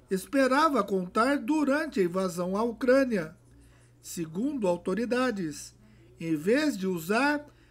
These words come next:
as reservas para amortecer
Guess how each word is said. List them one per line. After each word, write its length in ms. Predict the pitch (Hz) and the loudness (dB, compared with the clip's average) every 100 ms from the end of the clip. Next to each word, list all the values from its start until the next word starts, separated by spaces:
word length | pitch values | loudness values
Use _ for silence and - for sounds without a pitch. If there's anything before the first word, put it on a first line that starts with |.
| - - | -20 -6
as 180 | 190 190 | -4 2
reservas 720 | 269 233 254 311 277 202 - | 2 4 4 4 2 0 -4
para 520 | - 190 185 190 233 - | -6 0 0 0 -4 -2
amortecer 1080 | 285 269 190 190 190 214 214 254 285 294 | -2 0 0 -2 0 0 2 4 4 4